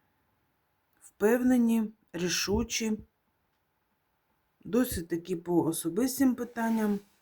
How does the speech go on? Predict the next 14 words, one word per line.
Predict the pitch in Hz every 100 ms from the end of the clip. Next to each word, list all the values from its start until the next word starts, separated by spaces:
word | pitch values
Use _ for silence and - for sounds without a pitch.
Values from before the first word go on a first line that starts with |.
| _
все | - - 208
зрозуміло, | 185 180 165 165 180 247 262 220
жіноча | 175 190 214 208 208 170
енергія. | 151 170 226 240 254 247 240 _ _ _ _ _ _ _ _
Якщо | - 185 - 214 202
ви |
дівчата, | 175 175 - - 254 254 190
то | - 160 156 - _ _ -
ви | 190 214
будете | 190 190 180 160
самі | - 214 247 247 240 _ _ _ _ _ _ _
королеви | 214 214 208 214 202 202
свого | 202 196 190
життя, | 180 185 - 190 190